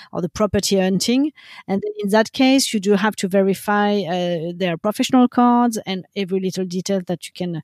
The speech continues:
trick in the who we are, <laughs> for example, in order to make sure that you are, uh, you are facing a legit company.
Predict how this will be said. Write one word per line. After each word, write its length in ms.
trick 320
in 180
the 200
who 300
we 180
are, 300
<laughs> 120
for 220
example, 640
in 100
order 160
to 140
make 180
sure 180
that 280
you 80
are, 180
uh, 200
you 200
are 100
facing 380
a 60
legit 360
company. 440